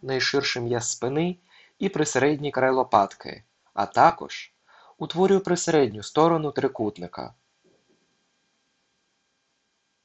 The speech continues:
Нижня сторона цього трикутника відповідає верхньому краю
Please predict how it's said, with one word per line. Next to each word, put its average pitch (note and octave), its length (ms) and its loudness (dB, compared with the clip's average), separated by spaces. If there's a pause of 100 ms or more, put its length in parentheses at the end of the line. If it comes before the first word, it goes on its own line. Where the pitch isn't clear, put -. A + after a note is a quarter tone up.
(960)
Нижня F3 380 -2
сторона E3+ 420 2
цього C3 320 2
трикутника A2 840 -4 (360)
відповідає C#3+ 640 4
верхньому A2+ 560 2
краю E3+ 440 2